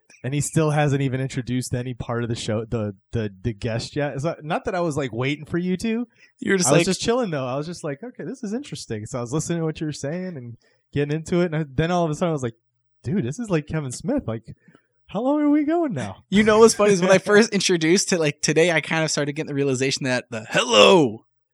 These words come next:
Speaker 2: I take that from him a
Speaker 1: Uh,
Speaker 2: lot.
Speaker 1: uh-oh.
Speaker 2: And I was like, "Oh, okay. I'm cool with it." But, so,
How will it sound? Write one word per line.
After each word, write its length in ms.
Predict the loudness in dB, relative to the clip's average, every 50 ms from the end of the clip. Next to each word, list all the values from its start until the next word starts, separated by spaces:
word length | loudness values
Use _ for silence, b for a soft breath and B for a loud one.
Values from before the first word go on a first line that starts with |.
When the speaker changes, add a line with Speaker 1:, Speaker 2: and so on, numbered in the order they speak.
| _ _ _ _ -10
Speaker 2:
I 100 | -8 -8
take 280 | -6 -6 -8 -8 -8
that 140 | -8 -8 -6
from 160 | -4 -6 -4
him 240 | -4 -4 -4 -6 -8 _ _ _ _ -12
a 40 | -8
Speaker 1:
Uh, 40 | -6
Speaker 2:
lot. 300 | -4 -2 -2 -2 -4 -4 -2 -2
Speaker 1:
uh-oh. 240 | 0 2 2 2 0
Speaker 2:
And 520 | 0 -4 _ _ _ _ _ _ _ -6
I 20 | -4
was 80 | -2 -2
like, 140 | 0 2
"Oh, 220 | 2 2 4 4 2
okay. 280 | 2 2 2 0 0 -2 _ -6 -6
I'm 80 | -4 2
cool 180 | 4 6 6 6
with 40 | 4
it." 140 | 2 0 -4 _ b b b b b -2
But, 260 | 0 0 0 0 -4 _ _ _ _ _ _ _ _ _ _ _ _ _ _ _
so, 320 | -8 -2 0 0 0 0